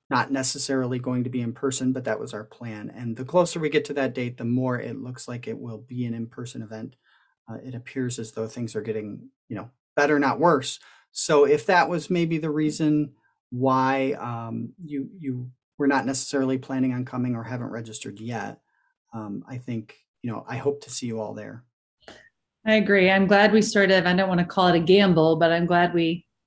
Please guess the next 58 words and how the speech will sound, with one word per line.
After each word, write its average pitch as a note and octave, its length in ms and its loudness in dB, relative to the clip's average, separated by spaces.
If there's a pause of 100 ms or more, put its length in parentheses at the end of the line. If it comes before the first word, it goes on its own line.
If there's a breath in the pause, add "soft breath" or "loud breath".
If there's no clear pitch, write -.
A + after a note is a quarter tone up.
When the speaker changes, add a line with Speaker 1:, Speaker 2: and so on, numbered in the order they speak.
(360)
Speaker 2:
we F#3+ 80 0
held G#3 280 6
out F3+ 200 6
to E3 60 -2
hold A#3 360 6
it E3 100 6
in D#3+ 200 4
person, D#3 360 2
'cause E3+ 140 -4
a F3 60 2
lot F3+ 200 6
of F3+ 120 2
the F3+ 100 6
other E3 140 2
commodities D3+ 580 2
have D#3 160 2
not F3 320 4
had D3+ 220 0
in D#3 160 -2
person D#3 420 -6
yet. D3 240 -2 (960)
Speaker 1:
Yeah, D#3 160 4
I, G3+ 260 6
and A3+ 140 6
we B3 100 8
were A3+ 120 10
a G3 60 10
little F3 220 6
bit D#3 160 2
fortunate. C#3+ 500 2
We D#3+ 200 -4
are C3 420 2
sort C#3 240 -2
of A#2+ 100 -2
hamstrung C#3 580 -6
about A2+ 240 -6
when B2 180 -6
we B2 100 -4
can B2 140 -10
have A2+ 140 -8
a A2+ 40 -14
conference. A2+ 520 -12
I B2 60 -10
know C3 280 -8 (480)
a D#3+ 60 -8
lot C#3+ 260 2
of B2+ 120 -2
growers C3 380 2
have B2 100 -8
asked A#2+ 300 -4
us B2 120 -10
to - 80 -14
have A#2+ 160 -12
it A2+ 80 -12
a G#2+ 60 -14
little A#2 200 -14
bit A2+ 140 -14
earlier, A2+ 640 -10